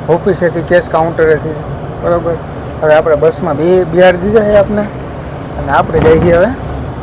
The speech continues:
રાજકોટ. જોઈ લો. દેખાય ને?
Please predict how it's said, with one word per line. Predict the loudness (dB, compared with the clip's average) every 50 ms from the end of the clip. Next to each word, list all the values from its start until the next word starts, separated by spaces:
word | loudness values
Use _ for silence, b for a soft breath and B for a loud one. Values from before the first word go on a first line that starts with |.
| -12 -12 -12 -10 -8 -4
રાજકોટ. | -4 -4 -4 -4 -8 -8 -6 -6 -6 -8 -8 -10 -12 -12 -12 -12 -12 -12 -12 -12 -12 -12 -12 -10 -12 -12 -12 -12 -12 -12 -12 -12 -12 -12 -12 -12 -12 -12 -12 -10 -6 -4
જોઈ | -4 -4
લો. | -4 -6 -6 -8 -8 -8 -10 -10 -10 -12 -12 -12 -12 -12 -12 -12 -12 -12 -12 -12 -12 -12 -12 -12 -12 -12 -12 -12 -14 -14 -12 -12 -12 -12 -12 -12 -12 -12 -12 -12 -12 -12 -12 -12 -12 -12 -12 -12 -12 -12 -12 -12 -12 -12 -12 -12 -12 -12 -12 -12 -12 -12 -12 -14 -14 -14 -14 -14 -14 -12 -12 -12 -14 -12 -12 -12 -12 -12 -12 -12 -12 -12 -12 -14 -14 -14 -14 -14 -12 -12 -12
દેખાય | -12 -12 -10 -8 -8 -8
ને? | -8